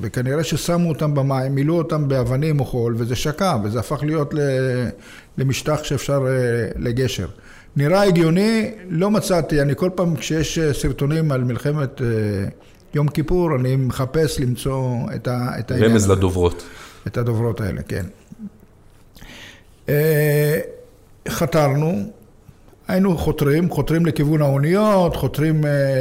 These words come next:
Speaker 1: מהנמל החוצה, פנימה, עד שעה שתים עשרה. בשעה שתים עשרה היינו יוצאים החוצה,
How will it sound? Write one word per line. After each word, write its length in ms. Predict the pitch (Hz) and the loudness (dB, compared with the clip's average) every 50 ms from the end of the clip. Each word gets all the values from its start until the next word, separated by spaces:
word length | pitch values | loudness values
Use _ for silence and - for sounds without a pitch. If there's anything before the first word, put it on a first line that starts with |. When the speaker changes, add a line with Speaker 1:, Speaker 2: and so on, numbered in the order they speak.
| 131 135 135 131 123 120 | 0 0 -2 -2 -2 -2
Speaker 1:
מהנמל 500 | 139 139 139 139 143 143 139 139 139 139 | -2 0 0 2 2 2 2 2 2 2
החוצה, 640 | 143 - - 208 214 - - 185 170 160 147 139 123 - | 0 0 2 0 0 0 2 2 2 2 2 0 -2 -2
פנימה, 520 | - 180 190 202 208 196 185 180 175 165 160 196 - - - - - - - - - - - - - - | 0 0 2 2 2 2 2 2 0 0 -2 -6 -10 -16 -20 -20 -20 -20 -20 -20 -20 -20 -20 -20 -6 -4
עד 120 | 175 165 | -4 -2
שעה 180 | - 180 175 151 | 2 2 2 2
שתים 280 | - - - 143 131 | 0 0 0 0 0
עשרה. 280 | 135 127 - 165 190 220 | 0 -2 -2 -2 -2 -2
בשעה 260 | - - - 170 160 | -2 -2 0 0 -2
שתים 280 | - - - 160 143 143 | -2 0 -2 0 0 0
עשרה 260 | 127 - - - 127 123 120 113 117 101 104 127 127 - - - - - | -2 0 0 0 0 0 -2 -4 -6 -8 -12 -14 -16 -18 -18 -20 -12 -6
היינו 600 | - 131 143 143 147 139 135 131 127 123 107 95 - - - - - - - - - - - - - - - - _ - - | -4 -2 0 0 0 0 0 0 0 0 -2 -2 -4 -8 -12 -20 -20 -20 -20 -20 -20 -20 -20 -20 -20 -20 -20 -20 _ -12 -4
יוצאים 320 | - 135 123 - - 147 139 | -2 -2 -2 0 0 0 0
החוצה, 480 | 123 - 143 135 - 147 143 151 147 | 0 -2 -4 -4 -2 -2 -2 -2 -2